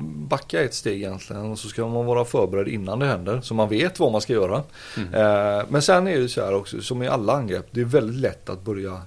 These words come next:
Speaker 1: jobba och åtgärda istället för att, ja, men nummer ett är förstå omfattningen. Vad är det som har hänt? Eh, för att, eh,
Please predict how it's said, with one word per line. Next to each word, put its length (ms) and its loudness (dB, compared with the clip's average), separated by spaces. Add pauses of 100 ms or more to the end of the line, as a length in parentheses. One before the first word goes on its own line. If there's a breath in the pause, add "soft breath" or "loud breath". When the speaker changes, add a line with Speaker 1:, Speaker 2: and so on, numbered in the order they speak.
Speaker 1:
jobba 360 -2
och 200 -6
åtgärda 600 -8 (220)
istället 340 -2
för 140 -10
att, 220 -10 (220)
ja, 60 -8
men 360 -6
nummer 220 -2
ett 200 -4
är 200 -2
förstå 240 -8
omfattningen. 640 -8 (420 soft breath)
Vad 480 8
är 180 2
det 100 -4
som 140 -8
har 120 -4
hänt? 480 -8 (520 loud breath)
Eh, 440 -2
för 120 2
att, 180 4
eh, 60 -18